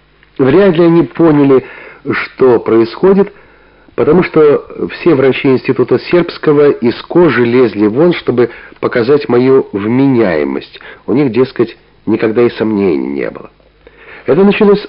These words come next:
сразу после разговора с Морозовым. Те, кто раньше отводил глаза, теперь сияли улыбкой, другие смотрели с нескрываемой ненавистью, но всё-таки как на человека. Меня перевели наверх к другим подэкспертным.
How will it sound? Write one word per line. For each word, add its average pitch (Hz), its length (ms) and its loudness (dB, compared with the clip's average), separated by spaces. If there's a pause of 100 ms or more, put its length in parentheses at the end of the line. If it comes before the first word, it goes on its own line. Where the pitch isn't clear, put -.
сразу 180 360 2
после 170 300 -2
разговора 147 500 2
с - 140 -14
Морозовым. 90 760 -4 (460)
Те, 190 140 2
кто 185 160 -2
раньше 180 280 2
отводил 151 340 2
глаза, 135 440 0
теперь 98 340 -4
сияли 69 400 -4
улыбкой, 80 640 -4 (260)
другие 143 320 2
смотрели 160 540 0
с - 160 -10
нескрываемой 135 920 0
ненавистью, 147 840 0 (260)
но 120 140 0
всё-таки 170 560 0 (140)
как - 180 -4
на 147 140 0
человека. 151 680 -2 (480)
Меня 156 320 4
перевели 170 440 2
наверх 127 680 -2
к 110 140 -6
другим 117 460 0
подэкспертным. 123 880 -4